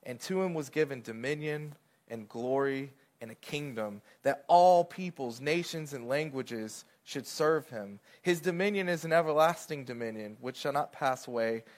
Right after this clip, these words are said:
and his kingdom one that shall not be destroyed." So Jesus here is the Son of Man who's given dominion and glory and a kingdom from his Father, the Ancient of Days.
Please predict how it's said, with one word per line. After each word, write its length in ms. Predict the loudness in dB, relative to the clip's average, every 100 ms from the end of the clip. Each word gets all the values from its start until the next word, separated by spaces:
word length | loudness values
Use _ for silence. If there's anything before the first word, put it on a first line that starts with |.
| _
and 120 | -10
his 140 | -10 -10
kingdom 760 | -4 -4 0 0 0 -2 -10 -18 _ _
one 580 | -4 2 4 2 -2 -12 -18 _ _ _ _ _
that 140 | -6
shall 180 | -2 -2
not 300 | 4 4 4
be 280 | -2 -6 -6
destroyed." 640 | -8 -12 -8 -4 -4 -4
So 160 | -4 -6
Jesus 560 | -4 -4 -4 -4 -6 -2
here 240 | 2 2
is 220 | 0 -4
the 100 | -10
Son 340 | -10 2 4 4
of 140 | 0
Man 480 | -2 0 0 -2 -4 -16 _
who's 180 | -6 -2
given 340 | 0 0 0
dominion 480 | -4 -2 -2 -2 -4
and 120 | -6
glory 320 | -2 0 2 0
and 80 |
a 40 | -6
kingdom 640 | -8 -8 -4 -4 -4 -8 -16 _ _
from 180 | -4 -4
his 160 | -6
Father, 420 | 0 2 4 2 -4
the 240 | -6 -6
Ancient 680 | -6 -6 -8 -10 -10 -16 -20 _ _ _
of 160 | -4 -4
Days. 600 | 0 -2 -2 -8 -16 -20